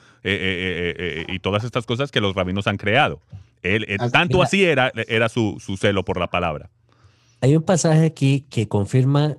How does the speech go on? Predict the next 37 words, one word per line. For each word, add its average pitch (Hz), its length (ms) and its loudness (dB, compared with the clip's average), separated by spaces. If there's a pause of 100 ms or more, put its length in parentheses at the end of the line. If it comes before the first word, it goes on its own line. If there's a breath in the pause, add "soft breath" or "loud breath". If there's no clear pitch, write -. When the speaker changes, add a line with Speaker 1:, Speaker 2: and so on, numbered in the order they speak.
(120)
Speaker 3:
lo 110 220 -2
que 104 100 -8
tú 131 140 -2
dijiste, 143 500 2
Álvaro, 87 480 -2 (160)
al, 92 260 -10
al, 82 560 -12
al 90 140 -14
inicio 104 360 -4
del 127 40 -8
programa 110 460 0
y 110 40 0
lo 90 120 -2
que 90 80 -6
está - 120 -4
diciendo 113 460 -2
Esví 95 380 -4
ahora 101 300 0
con 92 140 -6
respecto 85 540 -6
a, 71 260 -6 (280)
a - 100 -12
Pablo. 76 300 -6 (680 soft breath)
Dice 120 160 2
en 156 60 4
Isaías 131 560 4
capítulo 113 480 2
ocho, 127 560 2
versículo 90 600 -4
veinte, 78 360 -6
dice, 80 340 -6 (160)
"A 104 140 -2
la 101 180 0
Torá 139 640 0 (180)
y 113 120 -2
al 107 120 -2
testimonio, 80 680 -6